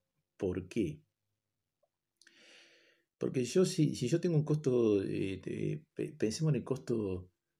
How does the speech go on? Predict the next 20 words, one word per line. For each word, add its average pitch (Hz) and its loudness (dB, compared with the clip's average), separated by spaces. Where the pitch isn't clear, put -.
fijo 120 -2
de 95 2
alquilar, 92 0
eh, 76 -8
de, - -18
de 123 -8
alquilar 101 -2
un 104 -4
local. 80 -6
Entonces, - -12
si - -8
yo 135 -6
digo, 117 0
"Bueno, 120 -4
¿cuánto 170 0
se-, 147 -6
yo 165 -8
tengo 156 -2
este 156 0
local 160 0